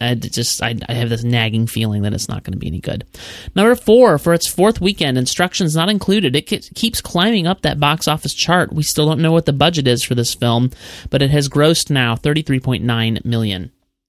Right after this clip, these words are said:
Number five, Battle of the Year, weekend number one. It made four point six million over the weekend on its first weekend. It had a budget of twenty million.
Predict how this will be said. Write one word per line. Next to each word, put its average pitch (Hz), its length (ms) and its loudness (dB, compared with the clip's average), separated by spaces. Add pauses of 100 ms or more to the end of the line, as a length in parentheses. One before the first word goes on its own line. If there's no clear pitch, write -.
(100)
Number 170 240 0
five, 180 480 0
Battle 180 440 0
of 170 280 0
the 151 100 2
Year, 127 640 2
weekend 143 380 0
number 143 240 2
one. 139 340 2
It 117 80 -4
made 135 240 0
four 156 160 2
point 143 220 -2
six - 240 -2
million 139 340 2
over 127 160 0
the 131 80 2
weekend 131 420 0
on 123 120 -4
its - 100 -8
first - 320 -4
weekend. 127 400 0
It 131 100 0
had 135 160 2
a 135 40 0
budget 131 280 0
of 120 80 -2
twenty 151 280 -2
million. 143 420 2